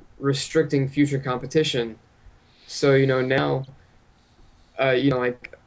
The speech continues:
five years from now, it, the only, the only two exchanges that might be able to, uh, do any business at all in Canada might be Bitstamp and Coinbase, 'cause, you know, those are the two biggest ones, right?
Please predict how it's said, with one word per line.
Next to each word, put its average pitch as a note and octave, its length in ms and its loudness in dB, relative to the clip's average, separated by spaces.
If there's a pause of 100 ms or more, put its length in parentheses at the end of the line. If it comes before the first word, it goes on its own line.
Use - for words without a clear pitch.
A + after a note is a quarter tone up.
(220)
five B2 380 0
years E3+ 260 2
from C#3 140 0
now, A#2+ 340 2 (360)
it, - 420 0 (160)
the C#3 280 2
only, C3 380 2
the C3 220 0
only C#3+ 160 4
two C#3 180 0
exchanges C3+ 640 0
that A#2+ 200 0
might B2+ 260 -2
be B2+ 160 2
able A#2+ 340 4
to, B2 340 2
uh, A2+ 320 0 (160)
do C3 440 4
any C#3 220 4
business C3+ 420 0
at A2 100 -6
all C3+ 460 0 (800)
in C#3 500 4
Canada C#3+ 520 2
might A#2+ 260 -2
be B2 160 -2
Bitstamp A#2+ 560 -2
and A2+ 120 -6
Coinbase, A#2+ 480 0
'cause, A#2 180 -6
you A#2+ 80 -4
know, A2+ 100 -4
those A#2 280 0
are A2+ 80 -6
the G2+ 40 -10
two A2+ 160 -2
biggest A2 320 -2
ones, A2 300 -2
right? A2+ 280 2